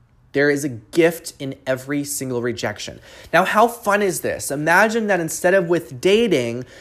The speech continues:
that you date in a way where you dodge any opportunity for rejection, which will keep you stuck, but instead you embraced rejection. You chased it. You celebrated it when it happened.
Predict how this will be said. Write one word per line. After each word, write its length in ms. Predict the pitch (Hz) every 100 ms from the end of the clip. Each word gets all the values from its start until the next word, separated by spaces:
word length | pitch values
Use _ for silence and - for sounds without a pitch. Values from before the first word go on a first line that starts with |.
| - -
that 200 | 135 139
you 200 | 139 185
date 380 | 156 165 170 165
in 100 | 160
a 80 | 156
way 240 | 147 151
where 140 | 143 139
you 120 | 135
dodge 580 | 117 131 139 143 143 143
any 200 | 135 143
opportunity 560 | 135 135 123 143 127
for 160 | 120 123
rejection, 760 | 120 113 151 170 - 113 104 113
which 160 | 110
will 80 | 110
keep 260 | - 123 -
you 60 |
stuck, 560 | 104 - 202 127 113 - - - _ _
but 120 | 156
instead 420 | 151 147 - 165 151
you 100 | 147
embraced 640 | 131 117 117 123 123 -
rejection. 680 | 117 101 87 - 85 67 - - _ -
You 480 | 127 147 143 139 -
chased 640 | - 143 156 170 - -
it. 260 | 104 - - _ -
You 160 | 147 170
celebrated 960 | 170 - 185 180 220 180 135 117 104 98
it 160 | 92
when 140 | 117 120
it 80 |
happened. 720 | 117 - 156 233 - 64 -